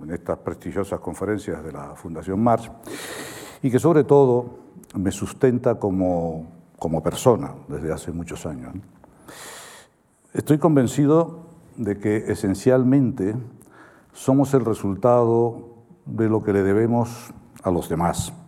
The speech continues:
de la deuda contraída con los demás. Cuando hablo de los demás, bueno, hablo de la madre, del padre, hablo, por supuesto, de la pareja, hablo de profesores,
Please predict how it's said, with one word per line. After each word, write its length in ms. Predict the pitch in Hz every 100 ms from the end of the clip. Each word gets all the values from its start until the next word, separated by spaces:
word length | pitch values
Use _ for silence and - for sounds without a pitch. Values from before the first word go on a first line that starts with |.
| - -
de 80 | 87
la 140 | 87
deuda 320 | 107 143 123
contraída 560 | 98 92 95 92 98 92
con 160 | 87 80
los 120 | 78
demás. 360 | 78 80 87 - - - - - - - - -
Cuando 260 | - 101 110
hablo 220 | 151 156
de 80 | 131
los 140 | 113
demás, 560 | 107 120 143 135 - - - - -
bueno, 380 | 113 92 92 90
hablo 300 | 95 92 85
de 100 | 85
la 100 | 85
madre, 560 | 113 113 107 107 101 104 - - - -
del 180 | 73 71
padre, 560 | 104 113 110 104 104 104 107 - - - -
hablo, 500 | - 78 76 76 71 -
por 100 | 78
supuesto, 800 | - - 80 - 76 73 76 - - - -
de 880 | - 78 78 76 76 76 71 82 - - 85
la 160 | 85 -
pareja, 480 | 104 120 - 107 117 -
hablo 460 | 82 82 82 82 80
de 440 | 80 82 80 80
profesores, 960 | - - 87 - 117 110 104 101 -